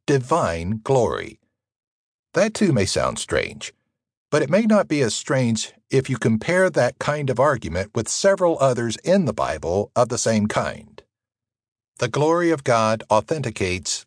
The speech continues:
the Creator. For example, how does the Bible expect all humans to know that God exists and that He is all-powerful and generous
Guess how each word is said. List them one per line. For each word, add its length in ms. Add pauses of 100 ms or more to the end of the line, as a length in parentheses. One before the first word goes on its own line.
the 80
Creator. 720 (840)
For 160
example, 520 (320)
how 120
does 160
the 80
Bible 340
expect 540
all 280
humans 540
to 120
know 300
that 180
God 280
exists 640 (340)
and 120
that 140
He 200
is 300
all-powerful 960
and 160
generous 600